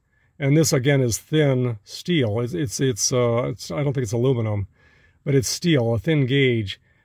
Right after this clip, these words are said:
But you have to be careful you don't have sharp edges so you don't tear your material here. So stay tuned. I'm gonna see what it looks like, because this cover, if you will,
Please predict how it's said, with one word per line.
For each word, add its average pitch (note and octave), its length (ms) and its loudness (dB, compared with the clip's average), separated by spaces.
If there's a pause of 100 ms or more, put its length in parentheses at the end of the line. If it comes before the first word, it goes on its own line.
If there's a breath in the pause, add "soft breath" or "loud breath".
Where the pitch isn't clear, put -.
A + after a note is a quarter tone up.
(140)
But D3 80 -4
you E3+ 80 4
have F#3 80 4
to D3+ 80 -6
be C3 100 -6
careful C#3+ 300 0
you B2+ 80 -2
don't C3+ 140 2
have A#2+ 100 0
sharp C#3 260 -2
edges A#2 260 -2
so B2 100 -2
you A2+ 80 0
don't A#2 260 0
tear C3 340 -2
your G#2+ 120 -2
material G#2+ 580 -2
here. G2+ 400 -4 (540 soft breath)
So C#3 180 -2
stay D#3+ 240 2
tuned. D3 480 0
I'm B2+ 100 -4
gonna B2 140 0
see - 160 -6
what B2+ 120 -2
it A#2 40 0
looks C3 220 -4
like, A#2 240 -4
because A#2+ 380 0
this D#3+ 220 2
cover, C3 520 -2 (200)
if A2 140 -10
you A#2 80 -6
will, G#2+ 380 -4